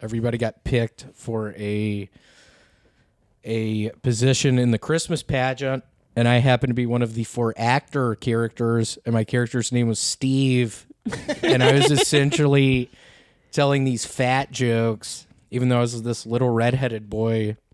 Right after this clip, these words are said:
Speaker 1: and I just have a distinct memory of all the parents and grandparents, maybe three hundred people, just laughing at all of the punchlines, and I was very timid up to that point, but I remember just loving that feeling, and that's why. I would totally trace it back to them.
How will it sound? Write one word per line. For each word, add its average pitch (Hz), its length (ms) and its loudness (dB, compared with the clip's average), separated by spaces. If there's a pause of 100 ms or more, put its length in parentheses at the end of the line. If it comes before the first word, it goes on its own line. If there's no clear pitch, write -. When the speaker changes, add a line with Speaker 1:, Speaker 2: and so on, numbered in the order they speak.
(120)
Speaker 1:
and 113 120 0
I 117 100 2
just 117 220 -4
have 123 200 2
a 117 120 -2
distinct 117 480 -6
memory 113 540 0
of 110 200 -12
all 113 120 -2
the 110 80 -4
parents 120 340 -2
and 117 80 -2
grandparents, 110 460 -2
maybe 113 160 -2
three 113 220 -6
hundred 113 260 -6
people, 107 420 -8 (680)
just - 200 -10
laughing 120 560 0
at 123 80 0
all 120 140 0
of 117 100 -6
the 120 80 -6
punchlines, 110 720 0
and 117 140 -4
I 113 40 2
was 110 80 -4
very 123 240 0
timid 123 400 0
up 113 160 0
to 117 100 0
that 110 180 0
point, 110 400 -2 (480)
but 123 100 -2
I 123 40 2
remember 120 400 2
just 110 220 -2
loving 113 500 -2
that 113 180 -2
feeling, 101 540 -4 (480)
and 131 140 2
that's 139 200 0
why. 110 220 -2 (320)
I 120 80 0
would 123 160 2
totally 123 440 2
trace 120 320 -4
it 113 40 -12
back 110 200 -6
to 104 80 -10
them. 92 220 -14